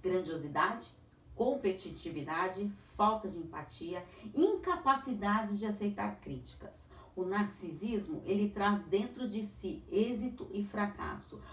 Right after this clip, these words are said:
Os narcisistas sofreram ainda mais danos em praticamente qualquer situação no qual sejam tratados de uma maneira diferente das pessoas comuns. Os vampiros narcisistas, eles se, se acham, ó, dádivas de Deus.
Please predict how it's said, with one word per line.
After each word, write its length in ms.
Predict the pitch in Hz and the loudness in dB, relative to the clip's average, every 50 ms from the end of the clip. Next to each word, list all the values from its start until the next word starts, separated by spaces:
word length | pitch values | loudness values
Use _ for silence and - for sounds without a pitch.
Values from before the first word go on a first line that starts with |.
| - - - | -12 -6 -2
Os 120 | 190 202 | 0 2
narcisistas 840 | 208 233 277 320 320 - 254 214 202 202 226 254 254 - - 214 208 | 4 4 4 2 2 0 -2 -2 -2 0 0 0 -2 -2 -2 -4 -4
sofreram 680 | - - 214 208 202 - - 214 220 226 214 214 208 | 0 0 0 0 0 0 0 0 2 2 2 2 2
ainda 360 | 214 214 240 269 - 277 254 226 | 2 2 0 0 0 0 0 2
mais 360 | 214 214 214 214 208 196 - | 2 2 2 2 0 0 0
danos 380 | 185 190 202 214 220 214 202 | 2 2 4 4 2 0 0
em 100 | 208 196 | -2 -2
praticamente 800 | 196 214 208 226 240 - - - - 202 202 202 214 214 208 - | 0 0 0 0 0 -2 -4 -4 -2 0 2 2 2 0 -2 -4
qualquer 420 | - 214 214 208 - - 285 285 | -4 -4 -4 -2 0 0 0 0
situação 720 | 302 - 294 269 - 277 233 214 202 - - 226 226 233 - - - - - - - - | 0 -2 -6 -6 -4 -2 -2 -2 -4 -4 -4 -4 -4 -4 -6 -12 -16 -20 -20 -12 -6 -4
no 140 | 220 214 | -2 -2
qual 240 | 202 - 226 240 254 | 2 4 4 4 4
sejam 380 | 240 - 240 233 214 220 220 208 | 2 0 -2 0 0 0 -2 -2
tratados 680 | 208 196 190 185 - - 202 202 214 208 202 208 202 | -2 -2 -2 -2 -2 2 4 6 6 6 4 2 0
de 80 | - 208 | 4 6
uma 180 | 202 202 202 | 6 6 6
maneira 420 | 202 202 190 190 202 202 202 202 190 | 4 2 0 0 0 2 2 2 0
diferente 880 | 170 165 - 208 294 302 - - 311 302 269 208 202 208 214 208 - | -2 0 2 2 2 2 0 -2 -4 -2 2 2 4 2 2 0 -2
das 220 | - 220 214 208 - | -4 -2 -2 -4 -4
pessoas 480 | - 220 214 208 - 190 180 175 - | -6 -6 -6 -6 -6 -8 -8 -8 -10
comuns. 560 | - - 208 202 190 151 135 - - - - - - - - - - - - - - | -6 -2 0 0 0 0 -4 -8 -12 -18 -20 -20 -20 -20 -20 -20 -18 -20 -20 -14 -12
Os 120 | - 165 160 | -10 -4 -2
vampiros 440 | 180 180 - - - 254 277 - - | 0 -2 0 0 0 -2 -2 0 0
narcisistas, 800 | 233 226 220 202 202 190 147 156 202 226 226 - 220 202 - 190 | 0 0 0 0 -2 -2 0 0 0 -2 0 2 2 2 4 4
eles 240 | 185 185 202 214 | 4 4 2 0
se, 160 | 202 - 214 196 - 151 147 - - | 0 0 0 0 0 -2 -8 -10 -12
se 200 | - - - 196 | -10 -6 0 2
acham, 420 | 185 190 220 214 - - 202 190 | 2 2 2 0 -2 -2 0 2
ó, 240 | 190 202 240 285 - - - - - | 4 4 4 2 0 -4 -12 -10 -4
dádivas 640 | - 196 208 226 226 208 214 208 202 208 208 208 | 2 4 4 4 4 2 -2 -2 0 2 2 2
de 140 | - 208 208 | 2 2 0
Deus. 480 | - - 156 147 135 - - - - | 0 0 -2 -2 -2 -6 -10 -16 -20